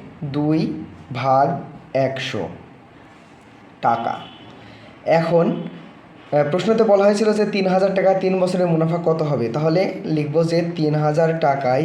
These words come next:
তিন বছরের মুনাফা কমে এই দুই,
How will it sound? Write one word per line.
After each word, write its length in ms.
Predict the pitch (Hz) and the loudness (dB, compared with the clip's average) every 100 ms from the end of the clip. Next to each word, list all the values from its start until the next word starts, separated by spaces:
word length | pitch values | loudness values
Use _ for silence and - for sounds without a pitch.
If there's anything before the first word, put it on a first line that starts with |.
| 160 | -2
তিন 200 | 151 151 170 170 | -4 -2 0 0
বছরের 500 | 147 143 139 147 143 | -2 -4 -2 -2 -2
মুনাফা 520 | 135 131 139 135 139 139 - | -2 -2 -2 -2 -2 -4 -4
কমে 440 | 139 143 139 135 175 - - - - - - - 151 | 0 2 2 0 0 -2 -8 -14 -16 -16 -18 -10 -2
এই 160 | 151 | 0
দুই, 420 | 139 139 143 147 | 0 0 0 2